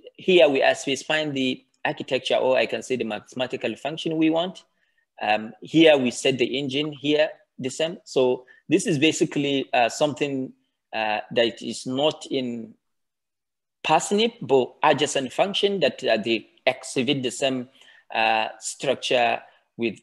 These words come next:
Parsnip package. Uh, so here, this is an example. This example is not from the book, but, um, is from Parsnip, uh, I mean, this cream package page. Uh, and I just co-, uh, you just copy it, and, uh, just to show that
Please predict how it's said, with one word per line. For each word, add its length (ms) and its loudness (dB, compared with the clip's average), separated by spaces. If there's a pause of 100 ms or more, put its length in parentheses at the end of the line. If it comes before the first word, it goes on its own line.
Parsnip 440 -4
package. 460 -4
Uh, 240 -4
so 240 -2
here, 320 6
this 240 0
is 100 -4
an 80 0
example. 460 -2
This 240 -4
example 400 -4
is 160 -6
not 180 -6
from 180 -4
the 60 0
book, 240 -2
but, 300 -4 (400)
um, 300 -6 (100)
is 160 -2
from 240 -4
Parsnip, 520 -4 (220)
uh, 240 0
I 100 -2
mean, 280 -6 (100)
this 200 -6
cream 500 -4 (380)
package 360 0 (140)
page. 480 2
Uh, 240 -2 (380)
and 200 -4
I 260 -2 (260)
just 280 -4
co-, 140 0
uh, 240 -4
you 100 -6
just 300 -6
copy 440 0
it, 140 -8
and, 300 -6
uh, 120 -2 (360)
just 300 0
to 80 -4
show 500 0 (300)
that 260 -4